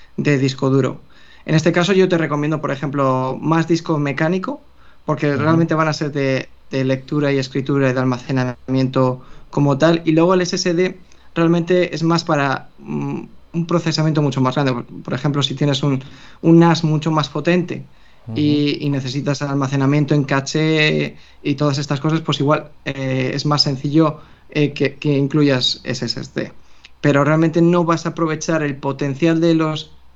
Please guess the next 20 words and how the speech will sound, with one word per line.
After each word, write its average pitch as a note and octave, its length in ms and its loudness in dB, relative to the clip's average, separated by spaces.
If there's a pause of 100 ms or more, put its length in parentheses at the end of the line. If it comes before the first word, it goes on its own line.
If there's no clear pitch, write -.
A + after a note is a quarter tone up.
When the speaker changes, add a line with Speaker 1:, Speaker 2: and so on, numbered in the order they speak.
(100)
Speaker 1:
S D3+ 720 -2
S C#3+ 300 -4
D, G3 260 0 (580)
eh, C3+ 600 2 (540)
en D3 200 4
un, C#3+ 400 0
en D3 160 0
un C#3+ 180 2
nas, C#3 420 0
eh, C3+ 360 0
de D3 120 0
este C3+ 200 -4
tipo D3 280 0
que, C3+ 220 -2 (160)
que D3 100 -4
realmente C3+ 320 2
es C3+ 60 -4
para B2+ 280 -2
usuario B2 380 -4
doméstico. B2 440 -10